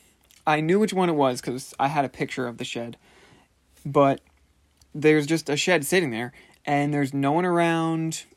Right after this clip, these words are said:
Looks like the person is home, but he, they were supposed, they, they were supposed to know that we were coming to get the shed. Um, so we go over to the shed, which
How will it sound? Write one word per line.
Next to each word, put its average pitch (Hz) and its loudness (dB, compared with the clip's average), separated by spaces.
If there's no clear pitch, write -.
Looks 147 -4
like 214 2
the 175 0
person 175 -2
is 151 -4
home, 156 -2
but 135 -2
he, - -20
they 135 -2
were 131 -2
supposed, 139 -6
they, 131 2
they 131 -2
were 127 -4
supposed 139 -6
to 127 -4
know 123 -4
that 117 -4
we 127 -4
were 120 -6
coming 127 -8
to 123 -10
get 120 -8
the 123 -12
shed. 127 -6
Um, 127 -6
so 143 0
we 143 -2
go 160 4
over 165 2
to 160 -8
the 156 -2
shed, 135 0
which - -2